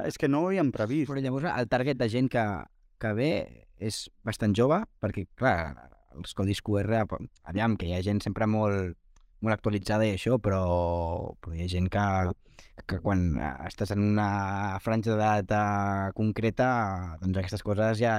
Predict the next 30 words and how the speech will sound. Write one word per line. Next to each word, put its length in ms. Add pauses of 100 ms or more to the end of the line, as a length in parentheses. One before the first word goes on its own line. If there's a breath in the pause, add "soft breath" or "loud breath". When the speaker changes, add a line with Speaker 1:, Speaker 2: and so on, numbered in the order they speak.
Speaker 2:
ja 80
no 140
les, 240 (260)
no 80
les 160
fas 160
o 80
no 80
les 80
controles. 640 (340)
Per 160
tant, 140 (180)
això 240
pot 240
ser 80
que 160
també 380 (420)
el 80
target 300
d'edat 260
que, 140 (640)
que 80
vingui 240
a 80
veure 160
aquesta 240
exposició 560
és 240
bastant 380 (340)
baix 380